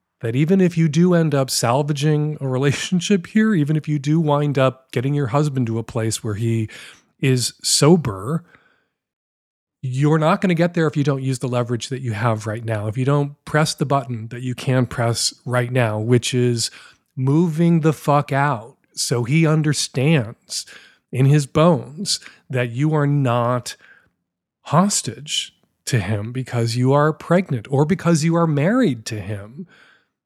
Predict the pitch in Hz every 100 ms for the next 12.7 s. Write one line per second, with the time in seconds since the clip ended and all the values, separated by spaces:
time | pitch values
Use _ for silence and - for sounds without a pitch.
0 | _ _ _ _ _ _ _ _ _ 139
1 | 110 117 135 175 175 156 170 160 165 156
2 | 139 139 160 160 156 139 135 131 143 147
3 | 131 147 151 139 120 156 147 123 - -
4 | - - _ _ - 117 135 165 190 175
5 | 151 175 165 143 139 156 160 - 160 160
6 | 143 - 156 143 139 143 147 131 127 123
7 | 123 120 120 117 113 113 104 - - -
8 | _ - - 117 95 - - _ _ -
9 | 120 135 175 175 165 160 165 170 160 -
10 | - - _ _ _ _ _ _ _ _
11 | _ _ - 170 151 135 - 107 113 113
12 | - 117 107 - 113 107